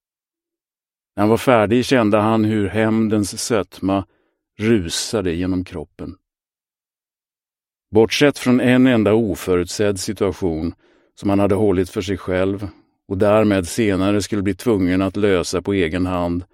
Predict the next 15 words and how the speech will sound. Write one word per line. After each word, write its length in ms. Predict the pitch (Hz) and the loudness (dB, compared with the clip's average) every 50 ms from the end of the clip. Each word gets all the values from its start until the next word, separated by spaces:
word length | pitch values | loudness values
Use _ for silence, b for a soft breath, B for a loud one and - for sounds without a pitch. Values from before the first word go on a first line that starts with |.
| _ _ _ _ _ _ _ _ _ _ _ _ - | _ _ _ _ _ _ _ _ _ _ _ _ 0
hade 160 | 110 113 123 | 2 4 4
han 140 | 131 143 139 | 6 6 6
gjort 220 | 139 139 139 - | 4 4 2 0
sitt 520 | - - 110 95 92 - _ - - - _ _ _ _ _ _ _ | -4 -4 -2 -2 -4 -4 _ -18 -20 -20 _ _ _ _ _ _ _
till 100 | 107 98 | -8 -2
punkt 380 | - 107 104 101 98 98 95 - | 0 2 2 2 2 -2 -4 -6
och 100 | 101 - | -8 -6
pricka. 420 | 104 80 - - - 57 52 - - _ _ _ _ _ _ _ _ _ _ _ _ _ _ _ _ - | -6 -8 -8 -8 -10 -12 -12 -12 -14 _ _ _ _ _ _ _ _ _ _ _ _ _ _ _ _ -2
Nu 120 | 113 120 120 | 0 2 4
var 160 | 120 120 113 | 4 4 4
det 60 | 113 | 4
de 180 | 104 113 113 117 | 4 4 4 4
andra 580 | 113 95 90 82 78 80 85 87 92 92 92 - - | 4 4 2 0 0 0 0 0 0 0 -2 -6 -6
gruppmedlemmarnas 920 | 98 98 90 - - 82 87 73 80 80 73 73 76 76 80 80 76 - - | -4 -4 -4 -4 -4 -4 -4 -2 -2 -2 -2 -2 -2 -4 -4 -4 -6 -10 -12
tur. 340 | - - - 50 50 - | -14 -16 -16 -16 -18 -20